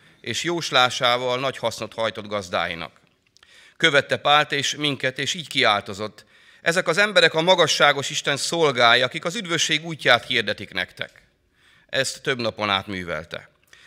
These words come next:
Mivel Pált bosszantotta ez, megfordult, és ezt mondta a léleknek: „Parancsolom neked Jézus Krisztus nevében, hogy menj ki belőle.”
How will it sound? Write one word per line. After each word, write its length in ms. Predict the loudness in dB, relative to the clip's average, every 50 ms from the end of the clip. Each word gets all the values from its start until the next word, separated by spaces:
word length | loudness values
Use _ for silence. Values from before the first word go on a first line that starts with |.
| -20 _ _
Mivel 320 | -6 -2 2 2 2 2
Pált 280 | 2 2 2 2 2 0
bosszantotta 680 | -2 -6 -6 -6 -6 -6 -6 -8 -10 -12 -10 -4 -2
ez, 360 | 0 0 0 -2 -4 -8 -12 -14 -8
megfordult, 580 | -4 -4 -4 -4 -4 -8 -8 -8 -8 -10 -12
és 160 | -12 -12 -10 -8
ezt 240 | -6 -6 -6 -6 -6
mondta 260 | -10 -10 -10 -8 -6
a 40 | -4
léleknek: 720 | -2 -2 -2 -4 -6 -10 -10 -10 -10 -10 _ -20 _ _ _ _ _ _ _ _ _ _ _ 2
„Parancsolom 560 | 4 4 4 4 2 0 -2 -2 -2 -2 -2
neked 300 | -2 -2 0 0 -2 0
Jézus 320 | 0 -2 -4 -4 -6 -10
Krisztus 380 | -10 -10 -10 -10 -10 -8 -6 -2
nevében, 560 | 0 0 2 2 0 0 0 -2 -4 -4 -4
hogy 240 | -6 -8 -10 -10 -10
menj 300 | -4 2 2 4 4 2
ki 120 | 0 -6 -6
belőle.” 580 | -4 -4 -4 -4 -4 -6 -8 -8 -10 -10 -14